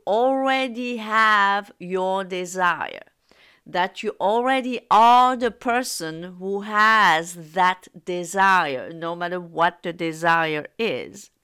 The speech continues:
you are calling on your Savior.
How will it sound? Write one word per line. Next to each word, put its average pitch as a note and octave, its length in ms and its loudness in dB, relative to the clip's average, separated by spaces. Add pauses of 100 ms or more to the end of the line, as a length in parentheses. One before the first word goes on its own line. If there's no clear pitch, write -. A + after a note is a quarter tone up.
(220)
you A3 280 -4
are A#3 380 6
calling C4+ 720 2
on G3+ 500 4 (260)
your F3+ 540 4
Savior. G#3 1000 0